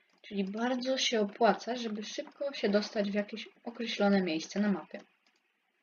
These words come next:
Dobra, ogólnie widzowie, teraz będziemy potrzebowali złota,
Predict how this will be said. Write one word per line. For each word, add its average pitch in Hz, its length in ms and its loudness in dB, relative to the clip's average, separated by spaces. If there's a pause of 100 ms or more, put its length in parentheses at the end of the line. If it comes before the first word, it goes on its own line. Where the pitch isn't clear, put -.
(1700)
Dobra, 196 300 2
ogólnie 233 380 4
widzowie, 220 360 2
teraz 208 240 4
będziemy 196 340 6
potrzebowali 196 580 2
złota, 190 480 0